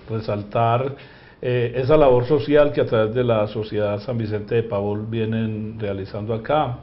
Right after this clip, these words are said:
reconocimiento a toda la Junta, a Sergio, y hagámosle el reconocimiento a quienes fueron los gestores, los, los primeros fundadores de este proyecto tan bonito que ha sido ejemplo a nivel nacional.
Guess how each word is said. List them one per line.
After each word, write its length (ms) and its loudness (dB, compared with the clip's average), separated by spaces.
reconocimiento 840 -6
a 60 -2
toda 200 -2
la 120 -2
Junta, 800 -4
a 60 -10
Sergio, 600 -2
y 600 0
hagámosle 420 0
el 80 0
reconocimiento 960 -4
a 40 -20
quienes 280 -10
fueron 260 -4
los 160 -4
gestores, 540 -4
los, 320 -6
los 180 -10
primeros 580 -6
fundadores 760 -4
de 500 0
este 240 -2
proyecto 520 -6
tan 180 -4
bonito 640 -4
que 440 0
ha 140 -2
sido 240 0
ejemplo 760 0
a 120 -2
nivel 280 -4
nacional. 540 -6